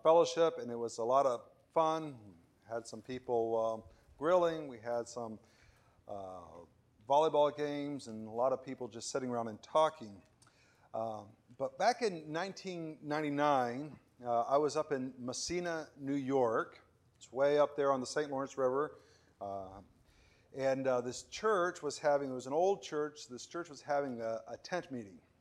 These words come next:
Uh, it was a tent revival, and, uh, they had a perfectly good chapel, but for some reason they decided to put a,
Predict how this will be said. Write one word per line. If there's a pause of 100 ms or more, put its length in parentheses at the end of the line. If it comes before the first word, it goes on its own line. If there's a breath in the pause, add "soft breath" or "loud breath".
(1160 soft breath)
Uh,
it
was
a
tent
revival,
and,
uh, (140)
they
had
a
perfectly
good
chapel,
but
for
some
reason
they
decided
to
put
a,